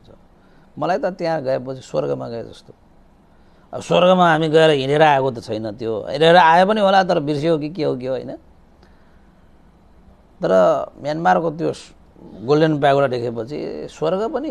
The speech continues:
योभन्दा पनि राम्रो त हुनै सक्दैन, स्वर्गभन्दा राम्रो ठाउँ हो भन्ने लाग्छ तपाईँले। त्यस्तो ठाउँ छ त्यो चाहिँ, होइन? त्यो पनि धातु बन-, राखेर। अब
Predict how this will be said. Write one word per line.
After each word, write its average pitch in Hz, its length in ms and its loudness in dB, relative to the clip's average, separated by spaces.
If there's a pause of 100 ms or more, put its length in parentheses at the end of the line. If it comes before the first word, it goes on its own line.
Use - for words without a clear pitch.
योभन्दा 147 380 -4
पनि 165 480 -8
राम्रो 139 300 -6
त 139 60 -8
हुनै 117 200 -8
सक्दैन, - 400 -16 (500)
स्वर्गभन्दा 143 420 -4
राम्रो 135 300 -6
ठाउँ 113 220 -14
हो 104 180 -12
भन्ने 101 380 -14
लाग्छ 113 320 -8
तपाईँले। 104 360 -20 (800)
त्यस्तो 147 220 -12
ठाउँ 107 220 -8
छ - 20 -18
त्यो - 200 -20
चाहिँ, - 180 -20 (2000)
होइन? 104 160 -14 (800)
त्यो 143 120 -4
पनि 143 420 -2
धातु 101 400 -2 (100)
बन-, 104 240 -6
राखेर। 107 320 -2 (320)
अब 160 180 2